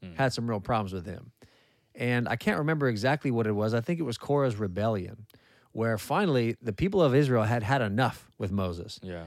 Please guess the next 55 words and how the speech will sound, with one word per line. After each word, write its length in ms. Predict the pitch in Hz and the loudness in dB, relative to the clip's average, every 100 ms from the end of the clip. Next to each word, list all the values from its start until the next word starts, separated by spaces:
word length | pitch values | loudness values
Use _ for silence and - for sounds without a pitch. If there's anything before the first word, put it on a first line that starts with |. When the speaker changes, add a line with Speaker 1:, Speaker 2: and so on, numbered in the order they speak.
| 80 | -10
Speaker 2:
And 120 | 110 | -2
they 160 | 110 196 | 4 6
wanted 340 | 180 180 170 | 6 4 2
to 80 | 135 | -2
kick 300 | 110 - 175 | -6 -4 -4
him 240 | - 165 151 | -2 -4 -2
out 240 | 127 147 | 0 0
of 100 | 135 | 0
leadership. 600 | 113 139 101 - - _ - _ 95 | 0 0 0 -4 -12 _ -20 _ -16
Speaker 1:
Mm-hmm. 160 | 85 | -8
Speaker 2:
They 140 | 80 156 | 0 2
rebelled 460 | 156 147 139 254 269 | 2 4 4 2 0
against 320 | 104 82 - | -4 -8 -12
him. 100 | 113 - _ | -14 -20 _
They 120 | - 127 | 0 2
held 200 | 156 135 | 4 2
basically 420 | 156 147 135 135 | 0 0 -2 0
a 40 | |
mutiny. 480 | 123 165 107 95 98 _ - _ _ _ _ _ - | 0 -2 -2 -10 -12 _ -20 _ _ _ _ _ -10
And 200 | 101 98 | -6 -4
God 280 | 101 135 127 | 0 0 0
would 100 | 117 | -2
not 160 | 123 | 0
have 220 | 127 120 | 0 -2
any 180 | 113 117 | -2 -4
of 120 | 95 | -4
that. 200 | 92 90 - _ 92 | -6 -12 -16 _ -18
Speaker 1:
Mm-hmm. 160 | 82 | -16
Speaker 2:
He 240 | 82 107 160 | -8 -4 -4
came 420 | - 147 147 143 | -2 -2 -2 -4
and 200 | 113 104 | -4 -6
he, 340 | 98 113 113 110 _ - _ _ _ _ _ | -4 -4 -4 -6 _ -20 _ _ _ _ _
he 140 | - 117 | -6 -2
handled 240 | 120 110 | 0 0
business, 340 | 131 117 92 - | 0 -2 -4 -14
Speaker 1:
He 100 | 90 | -12
opened 180 | 92 98 | -6 -4
Speaker 2:
right? 60 | 117 | -4
Speaker 1:
the 60 | |
grounds 480 | 92 101 107 98 90 | -4 -6 -6 -8 -10
and 100 | 87 | -14
people 220 | 98 92 | -14 -14
started 280 | - 98 87 | -12 -10 -10
falling 260 | - 98 101 | -10 -10 -8
into 240 | 107 95 | -10 -10
it. 100 | 90 | -12
Speaker 2:
That's 240 | - 98 - | -8 -8 -2
right. 220 | 143 123 | 0 0
And 180 | 107 107 | 0 0
many 220 | 143 208 | 0 0
people 300 | 208 196 131 | -2 -4 -2
died 300 | 139 220 165 | 0 0 -2
that 180 | 101 90 | -6 -8
day 240 | 87 - 92 | -12 -12 -16
Speaker 1:
Mm-hmm. 340 | 82 82 95 | -16 -14 -16